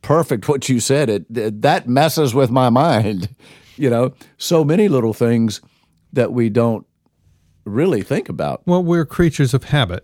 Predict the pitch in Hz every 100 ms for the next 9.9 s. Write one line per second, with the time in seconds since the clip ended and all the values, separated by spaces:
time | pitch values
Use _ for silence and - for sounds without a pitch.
0 | _ - - 127 214 165 160 170 156 156
1 | 160 156 415 370 - - 156 147 143 -
2 | - _ 156 127 151 156 147 - 170 190
3 | 160 131 131 - - 147 139 135 123 120
4 | - - _ _ _ - 139 117 113 104
5 | 104 _ _ _ _ 131 139 147 139 -
6 | 196 _ 277 160 165 175 - 185 170 156
7 | 143 - - 147 156 170 156 147 143 135
8 | - 147 120 113 123 113 101 - _ _
9 | _ _ _ _ 120 117 127 123